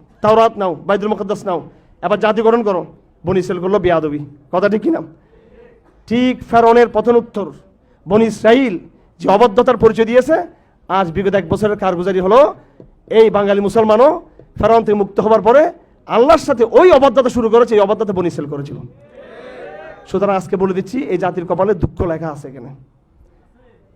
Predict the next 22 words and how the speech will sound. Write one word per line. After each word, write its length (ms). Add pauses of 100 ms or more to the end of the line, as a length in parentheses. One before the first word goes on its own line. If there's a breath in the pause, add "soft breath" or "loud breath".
দুঃখ 240
লেখা 220
আছে। 200 (480)
বনি 220
ইসরায়েলের 320
সাথে 180
যে 120
আচরণ 260
হয়েছে, 380 (440)
আমাদের 280
সাথে 160
সেই 140
আচরণগুলো 420
হবার 180
আলামত 260
স্পষ্ট। 360 (1400)
হাসিনা 340
গেছে, 420 (960)
সমাজ 300
পুনর্গঠনের 420
চিন্তা 240
করুন 340